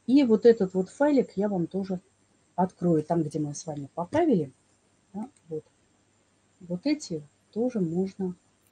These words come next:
можно будет забрать. Вот. А, три файлика, да, с пометочкой. А,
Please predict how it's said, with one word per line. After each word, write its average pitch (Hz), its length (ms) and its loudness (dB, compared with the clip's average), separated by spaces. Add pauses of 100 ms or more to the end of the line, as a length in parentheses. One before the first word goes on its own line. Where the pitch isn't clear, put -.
(1300)
можно 180 280 -6
будет 165 200 -6
забрать. 151 400 -8 (1040)
Вот. 151 160 -8 (440)
А, 151 220 -4
три 226 200 6
файлика, 165 480 2 (260)
да, 208 120 0
с - 80 -10
пометочкой. - 640 0 (1900)
А, 160 320 0